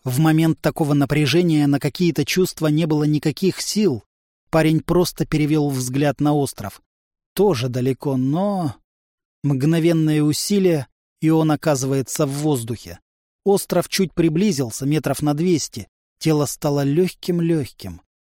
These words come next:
Влад моргнул от ветра и оказался еще ближе к острову.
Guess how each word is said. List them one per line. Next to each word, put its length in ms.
Влад 380
моргнул 500
от 140
ветра 420
и 40
оказался 640
еще 440
ближе 360
к 100
острову. 480